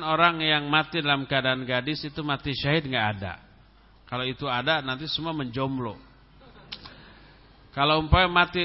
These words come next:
ketika melahirkan, mati, eh, ketika hamil, mati syahid, iya ada keterangan. Tapi kalau mati ketika gadis gitu ya, maka tidak ada keterangan itu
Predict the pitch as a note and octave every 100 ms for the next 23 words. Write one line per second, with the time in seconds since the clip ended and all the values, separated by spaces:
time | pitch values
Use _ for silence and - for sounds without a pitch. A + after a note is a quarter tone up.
0 | D3 - C#3 C#3+ D3 C3+ C3 C3 E3+ E3
1 | D3+ C3+ B2 B2 B2+ C3 C3+ - E3 D#3+
2 | C#3 - - C#3 C3+ B2+ C#3 B2+ C3+ C#3+
3 | B2+ B2+ C3+ C#3 C#3+ C#3+ C3+ G#2+ C3+ B2
4 | C3+ - D3 D#3+ - E3 D3 - - C3+
5 | C3+ B2 A#2+ A2+ G#2 F#2+ F#2 F#2 C#3+ F3
6 | E3 D#3 D3+ C#3+ - - C#3 D3 D3 D#3
7 | D#3 C#3+ C#3+ D3 B2+ C3+ B2+ F#3+ - -
8 | C#3 C3 E3+ G3 A2+ C3 C3+ D#3 C#3+ C3
9 | B2+ B2 B2 A#2 B2+ B2+ C#3+ C3+